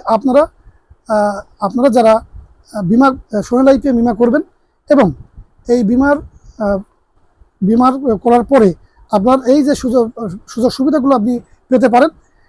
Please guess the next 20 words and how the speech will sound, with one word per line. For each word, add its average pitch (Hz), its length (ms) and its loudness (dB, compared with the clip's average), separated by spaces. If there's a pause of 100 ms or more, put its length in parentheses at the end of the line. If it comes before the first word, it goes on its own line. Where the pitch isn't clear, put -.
(120)
এর 262 140 4
জন্যে, 202 300 2 (560)
এর 233 120 -2
জন্যে 269 220 2
আপনি 254 420 0 (280)
আমাদের, 240 400 2
আহ, 208 540 0 (960)
এই 269 120 2
যে 277 140 4
আজকে 269 320 0
আপনি 247 160 2
যাকে 220 200 2
দেখলেন 247 320 2 (260)
তাকে - 220 -2
আপনি, 233 280 0 (680)
আপনারা 247 320 2 (140)
সরাসরি 294 360 0
এসে 294 140 -2
দেখতে 226 240 -2
পারেন 156 200 -6